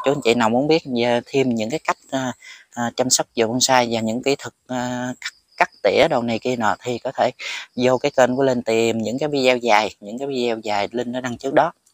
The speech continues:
Còn những video ngắn là Linh, à, à, cũng mới đăng đây theo xu hướng YouTube thôi. Còn hướng dẫn, à, chi tiết nhất thì cô chú anh chị mình có thể xem những cái, à, video dài của Linh ha.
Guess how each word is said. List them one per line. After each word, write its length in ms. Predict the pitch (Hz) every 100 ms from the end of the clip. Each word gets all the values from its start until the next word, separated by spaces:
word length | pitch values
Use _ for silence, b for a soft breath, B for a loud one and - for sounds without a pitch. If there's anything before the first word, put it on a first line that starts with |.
| _
Còn 120 | 110 113
những 160 | 123
video 260 | 147 135 131
ngắn 300 | 131 139 -
là 220 | 143 120
Linh, 300 | 120 131 131
à, 180 | 127 127 _ B B B -
à, 280 | 117 123 127
cũng 200 | 117 139
mới 140 | 147
đăng 220 | 156 127 131
đây 140 | 123
theo 380 | - 127 123 127
xu 160 | 127 123
hướng 180 | 147 160
YouTube 260 | 127 156
thôi. 160 | - 135 - _ - 143 _ -
Còn 160 | 117
hướng 200 | 127 160
dẫn, 300 | 117 123 156
à, 260 | 160 127 127
chi 80 | - 131
tiết 60 | 165 170
nhất 120 | 196 - -
thì 240 | 123 113
cô 120 | -
chú 120 | 123 151
anh 80 |
chị 160 | 147 113
mình 200 | 123 107 _ -
có 100 | 127
thể 160 | 127
xem 260 | 120 135 127
những 220 | 117 127
cái, 160 | 160 160
à, 180 | 139 127
video 320 | 123 127 127
dài 260 | 120 107
của 80 | 107
Linh 180 | 139 135
ha. 140 | 143